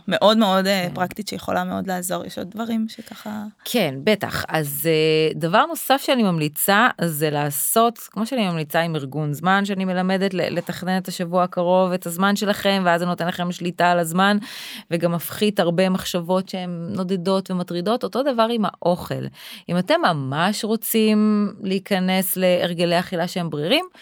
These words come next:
Speaker 2: בריאים, אז צריך לעשות תכנון, אה, שבועי של האוכל שלכם, או לפחות נגיד, אה, חצי שבועי לימים הקרובים.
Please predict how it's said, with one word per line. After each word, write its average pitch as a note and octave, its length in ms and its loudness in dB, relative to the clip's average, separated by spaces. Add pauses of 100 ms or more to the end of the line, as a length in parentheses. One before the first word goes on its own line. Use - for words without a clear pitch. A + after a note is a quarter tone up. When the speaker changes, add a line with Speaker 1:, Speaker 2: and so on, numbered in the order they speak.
(180)
Speaker 2:
בריאים, E3 400 0 (400)
אז F#3+ 220 0
צריך - 240 0
לעשות C#4+ 360 4 (140)
תכנון, F#4+ 420 -2
אה, F#4 240 0
שבועי D4 500 0
של B3+ 220 0
האוכל B3 600 4
שלכם, G#3+ 460 2
או A#3 200 4
לפחות C4 420 0
נגיד, B3+ 340 2
אה, A#3+ 120 6
חצי A3+ 300 0
שבועי G3 300 2
לימים F3 340 4
הקרובים. D#3+ 360 2